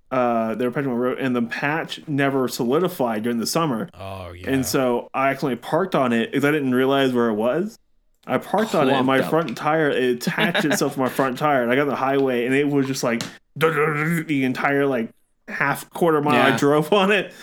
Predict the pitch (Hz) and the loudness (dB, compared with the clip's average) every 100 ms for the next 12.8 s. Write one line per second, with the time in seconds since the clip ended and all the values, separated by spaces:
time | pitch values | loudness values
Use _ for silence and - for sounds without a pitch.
0 | - - 151 139 151 147 143 139 160 180 | -20 -4 -2 2 2 2 2 4 4 4
1 | 180 - 185 - _ _ _ _ _ _ | 0 -6 -8 -10 _ _ _ _ _ _
2 | _ _ _ _ _ _ _ _ _ _ | _ _ _ _ _ _ _ _ _ _
3 | _ 143 135 117 107 78 87 _ _ _ | _ -2 0 0 -4 -10 -20 _ _ _
4 | _ 160 143 - - - 151 131 - 226 | _ 0 0 -2 -6 -4 -2 -2 0 2
5 | 311 294 - 160 151 151 147 139 170 147 | 2 2 2 2 2 0 -2 -2 0 0
6 | 135 143 139 147 143 147 139 131 120 - | 0 0 0 2 2 2 2 0 -2 -2
7 | 135 208 240 156 139 - 156 - 180 160 | 0 2 2 0 -2 0 0 2 0 2
8 | 139 139 143 139 - 160 160 147 120 123 | 0 2 2 0 -2 0 0 -2 -2 0
9 | 117 107 - - _ 139 143 131 120 - | 0 -2 -8 -14 _ -2 2 2 0 -2
10 | 151 156 151 143 147 147 143 135 - _ | 0 2 0 0 2 2 0 -4 -12 _
11 | 143 135 123 - 143 143 - 143 135 131 | 0 0 -2 -2 0 0 0 0 2 2
12 | 135 135 147 127 117 127 139 143 | 2 0 -2 -2 2 2 0 -2